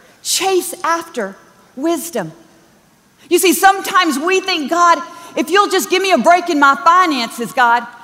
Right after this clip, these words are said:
if you'll just bring this money in so I can pay my bills, that's gonna fix my problems.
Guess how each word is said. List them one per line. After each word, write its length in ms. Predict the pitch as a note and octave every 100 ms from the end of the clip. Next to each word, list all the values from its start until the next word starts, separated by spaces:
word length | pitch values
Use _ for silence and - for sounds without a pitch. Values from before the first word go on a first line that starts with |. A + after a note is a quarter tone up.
| -
if 100 | B3+
you'll 100 | G4
just 220 | F#4 A#3+
bring 240 | C#4 G4 G4
this 200 | F#4+ C4
money 360 | E4+ F4+ F#4
in 100 | F#4
so 100 | E4
I 80 | F4
can 160 | E4+ C4+
pay 180 | F#4+
my 140 | F4+ D#4+
bills, 520 | C#4 F4+ D4 G3 - - - - _ _ -
that's 220 | G4 G4
gonna 220 | F#4+ E4+
fix 220 | F#4+ F4+
my 120 | B3+ C#4
problems. 760 | - F4 E4+ A3+ F#3+ F3+ -